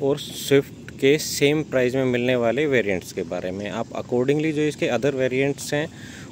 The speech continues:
उनको भी आप similarly check कर सकते हो। So, मैं आपको customer point of view से जिसमें benefit है, जो दोनों में features मिलती हैं, वो मैं आपको एक बार बता देता हूँ। ये Jetta variant है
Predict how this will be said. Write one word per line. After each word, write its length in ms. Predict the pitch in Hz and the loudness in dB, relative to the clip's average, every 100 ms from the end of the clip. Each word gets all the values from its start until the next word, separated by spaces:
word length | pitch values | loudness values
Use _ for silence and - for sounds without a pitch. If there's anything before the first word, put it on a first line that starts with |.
| 135 | 0
उनको 280 | 135 135 | 2 2
भी 140 | 143 156 | 2 4
आप 180 | 147 - | 2 0
similarly 920 | - 135 135 139 151 151 147 - - - | 0 2 2 2 2 0 0 -6 -10 -2
check 240 | 131 - | -2 0
कर 120 | 131 | -2
सकते 340 | 131 127 - 123 | 0 -6 -4 -4
हो। 180 | 131 - - - - - - | -2 -6 -14 -16 -16 -12 -4
So, 200 | 175 - - 127 | -4 -4 -10 -4
मैं 280 | 123 139 | 0 0
आपको 260 | 156 151 185 | 0 -2 -4
customer 420 | - 143 - 160 | -4 -4 -2 -4
point 240 | - 151 147 | -2 -4 -2
of 80 | |
view 180 | 151 151 | -4 -4
से 140 | 143 156 | -4 -6
जिसमें 300 | 131 156 113 | -4 -4 0
benefit 440 | 113 131 151 135 | 0 2 0 0
है, 280 | 147 143 135 | 2 2 4
जो 140 | 135 | 2
दोनों 220 | 123 131 | 4 2
में 80 | 139 | 2
features 400 | - 113 147 147 | 0 0 0 0
मिलती 320 | 131 113 135 | 0 0 -2
हैं, 140 | 131 151 | -2 0
वो 200 | 143 139 | 2 2
मैं 120 | 135 | 0
आपको 180 | 131 143 | 0 -2
एक 100 | 120 | 0
बार 100 | 123 | 0
बता 260 | 95 95 | 0 0
देता 240 | 92 98 110 | -2 -2 -2
हूँ। 220 | 120 160 | -2 -2
ये 160 | 151 135 | -2 0
Jetta 260 | 107 104 | 0 2
variant 460 | 127 120 113 117 117 | 2 2 0 -2 -4
है 160 | 143 | -6